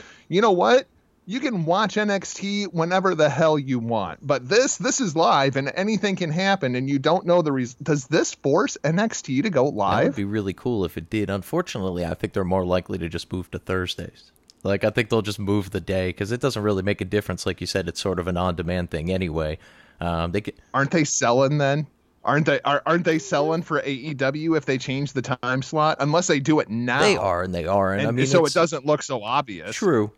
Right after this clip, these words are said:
Speaker 2: It, it's, you know, it's on a different scale. You're talking your streaming service with your built-in audience of people who will ultimately watch it anyway, in all likelihood, versus T N T. You know, it's not, it's not exactly on the,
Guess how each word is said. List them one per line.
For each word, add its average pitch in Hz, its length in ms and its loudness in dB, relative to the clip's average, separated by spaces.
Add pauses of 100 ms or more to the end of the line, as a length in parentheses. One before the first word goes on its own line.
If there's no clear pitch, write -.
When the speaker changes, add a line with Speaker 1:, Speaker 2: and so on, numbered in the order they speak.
Speaker 2:
It, 170 240 0
it's, - 480 -4
you - 80 -14
know, - 80 -18 (100)
it's - 200 -2
on 131 180 0
a 107 60 0
different - 340 -6
scale. 76 360 -4
You're 92 120 0
talking 98 400 -4
your 92 340 0
streaming 90 560 -4
service 87 480 -4
with 156 120 -2
your 160 100 2
built-in 127 420 0
audience 98 420 2
of 95 100 -8
people 95 280 -4
who 107 80 -4
will 117 320 0
ultimately 92 540 -2
watch 82 320 -2
it 69 100 -6
anyway, 76 440 -4
in 76 100 -6
all 76 160 -4
likelihood, 82 600 -6 (360)
versus 98 840 -2 (200)
T 104 280 -2
N 80 160 -4
T. - 300 -12 (160)
You 107 120 2
know, 107 180 2
it's 110 180 0
not, 113 180 2
it's 113 200 -2
not 120 120 0
exactly 101 400 0
on 87 160 2
the, 90 100 -2